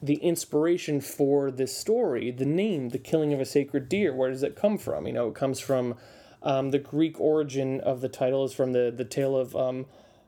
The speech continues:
Iphigenia, I believe. I, I might be pronouncing that incorrectly. I probably am. But just this, this idea that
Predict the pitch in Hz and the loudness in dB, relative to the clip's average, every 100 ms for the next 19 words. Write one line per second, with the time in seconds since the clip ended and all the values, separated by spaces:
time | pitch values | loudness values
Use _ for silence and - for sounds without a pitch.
0 | _ _ _ _ _ _ - 165 151 147 | _ _ _ _ _ _ -4 -2 0 0
1 | 135 180 214 226 226 208 208 226 233 202 | 2 2 2 -2 -2 0 2 2 0 0
2 | 139 - 143 147 147 143 135 123 131 139 | 0 0 2 0 0 -2 0 0 0 0
3 | 135 131 - 139 143 160 127 - 131 127 | 0 -2 0 0 2 0 0 0 0 0
4 | 120 120 135 120 151 143 147 143 - 147 | 0 0 0 2 0 0 0 -2 -2 -2
5 | 143 143 131 139 143 139 | 2 0 2 2 2 0